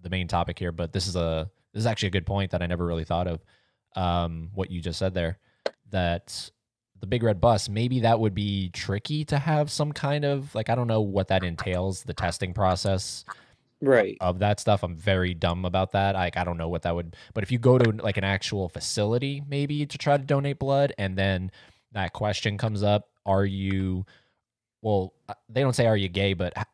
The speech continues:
Speaker 1: like, "Have you had sex with another male?" if you're a male, and then you say, "Yes,"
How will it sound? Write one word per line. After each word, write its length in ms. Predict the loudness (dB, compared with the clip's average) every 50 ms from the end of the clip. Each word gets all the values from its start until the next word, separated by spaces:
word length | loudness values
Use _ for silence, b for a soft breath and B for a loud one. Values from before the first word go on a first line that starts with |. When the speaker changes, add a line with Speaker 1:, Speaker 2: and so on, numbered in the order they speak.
| _ _ -12
Speaker 1:
like, 240 | -10 -10 -10 -12 -14 -10
"Have 200 | -4 -2 -2 0 0
you 80 | 0
had 120 | -2 0 0
sex 200 | -2 -2 -2 -2
with 100 | -2 -2
another 240 | -2 0 0 0 0 0
male?" 260 | 2 2 2 2 2
if 100 | 0 -2
you're 140 | -2 -2 0
a 60 | 0
male, 340 | 0 2 2 2 0 0 -2
and 120 | -4 -4
then 120 | -4 -4 -4
you 100 | -4 -4
say, 140 | -4 -4 -4
"Yes," 600 | -2 2 4 4 4 4 2 -2 -4 -8 -8